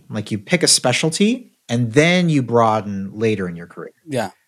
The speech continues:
Speaker 1: I can definitely see the value in doing that because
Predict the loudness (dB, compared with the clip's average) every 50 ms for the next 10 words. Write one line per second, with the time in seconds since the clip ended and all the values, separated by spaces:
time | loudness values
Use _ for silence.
0 | _ _ 0 2 2 2 2 0 -2 0 2 2 2 2 0 -4 -4 -4 -4 -4
1 | -4 -4 -4 -4 -2 0 0 2 2 2 2 2 2 2 2 2 2 4 4 4
2 | 4 4 2 2 0 -6 -14 -20 -20 _ _ _ 0 0 2 4 4 4 4 4
3 | 2 0 -2 -6